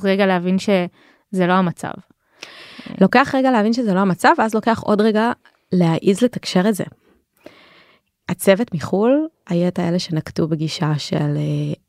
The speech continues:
Speaker 2: "אני לא שואל, אני פשוט מתנהג as usual."
Speaker 1: מהמם.
Speaker 2: והיו את אלה ששאלו, וגם שם, איך אני מסבירה עכשיו לחברת צוות שחיה בשיקגו, שאין לה שמץ של מושג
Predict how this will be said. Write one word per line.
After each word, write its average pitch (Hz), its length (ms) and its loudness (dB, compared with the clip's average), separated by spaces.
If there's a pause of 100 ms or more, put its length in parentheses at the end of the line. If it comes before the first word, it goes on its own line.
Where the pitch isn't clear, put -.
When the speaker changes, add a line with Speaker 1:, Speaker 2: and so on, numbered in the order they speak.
(120)
Speaker 2:
"אני 160 180 -2
לא 165 120 0
שואל, 165 460 0 (100)
אני 160 120 -2
פשוט - 240 -6
מתנהג 151 460 -4
as 151 440 -2
usual." 233 200 0 (120)
Speaker 1:
מהמם. 196 500 0 (840)
Speaker 2:
והיו 160 260 0
את 175 100 -2
אלה 220 160 2
ששאלו, 240 520 0
וגם 180 280 -2
שם, 320 300 0 (140)
איך 294 180 -4
אני 311 100 2
מסבירה 175 440 -2
עכשיו 147 440 -4 (1160)
לחברת 180 1500 -2
צוות 165 580 -2
שחיה 202 420 0
בשיקגו, 160 640 -2 (160)
שאין 202 340 -2
לה 247 240 2 (520)
שמץ 330 500 2
של 330 80 4
מושג 240 460 2